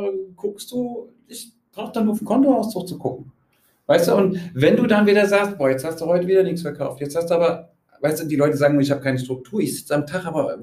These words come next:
wirklich auch acht Stunden an irgendwelchen Bildern, das ist alles brotlose Kunst. Aber für mich ist es dann erstmal Struktur. Weißt du?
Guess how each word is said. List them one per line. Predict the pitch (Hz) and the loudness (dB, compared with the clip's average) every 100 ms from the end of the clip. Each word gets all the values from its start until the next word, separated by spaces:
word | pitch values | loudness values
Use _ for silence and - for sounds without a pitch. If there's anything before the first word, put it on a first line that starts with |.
| - | -12
wirklich | 147 151 - | -12 -12 -8
auch | 135 135 - - _ | -4 -4 -4 -14 _
acht | - 143 | -14 -12
Stunden | - - 175 | -12 -6 0
an | 156 135 | 0 2
irgendwelchen | 147 143 139 143 | 2 2 2 2
Bildern, | 170 214 220 | 2 2 4
das | 170 | 2
ist | - | 0
alles | - 202 262 - | 0 0 -2 -2
brotlose | 175 196 185 185 156 | 2 2 4 0 -2
Kunst. | - 220 180 - - - | -4 0 0 -2 -8 -2
Aber | 143 | 0
für | 147 | 2
mich | 170 214 - | 2 4 2
ist | 185 185 | -2 -2
es | 185 | -2
dann | 175 - | 0 0
erstmal | 160 - 175 | -2 -2 -6
Struktur. | - 156 - 247 226 - - _ _ _ _ _ _ | -6 -12 -10 -4 -2 -4 -8 _ _ _ _ _ _
Weißt | - 117 214 | 0 2 2
du? | 269 - | -2 -4